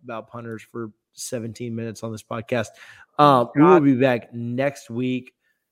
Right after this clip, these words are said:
Speaker 1: to talk about Florida State's hopefully first win of the year and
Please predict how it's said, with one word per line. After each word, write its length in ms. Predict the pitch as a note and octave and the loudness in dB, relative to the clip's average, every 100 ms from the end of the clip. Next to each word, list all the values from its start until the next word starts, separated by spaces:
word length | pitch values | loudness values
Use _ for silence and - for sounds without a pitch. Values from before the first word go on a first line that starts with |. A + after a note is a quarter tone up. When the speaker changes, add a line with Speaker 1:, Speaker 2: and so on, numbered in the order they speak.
| _ _ _ _ _ _ _ - | _ _ _ _ _ _ _ -20
Speaker 1:
to 120 | A2 | -12
talk 220 | C3 C3 | -4 -2
about 240 | B2 A2+ | 0 0
Florida 240 | - C3 A2 | 0 -2 0
State's 220 | B2+ A#2 | -2 2
hopefully 440 | D#3+ F3 E3+ C#3+ | 4 4 4 0
first 360 | B2 C#3+ C3+ - | 0 -2 -4 -4
win 160 | C3 B2 | -6 -4
of 80 | |
the 100 | A2 | -6
year 560 | G#2 A2+ D#3 F3 F#3 F3 _ _ _ _ _ _ _ _ _ _ _ _ _ _ _ _ _ | -6 -6 -4 -4 -4 -8 _ _ _ _ _ _ _ _ _ _ _ _ _ _ _ _ _
and 420 | A#2 A#2 A#2+ A#2 | -16 -14 -12 -14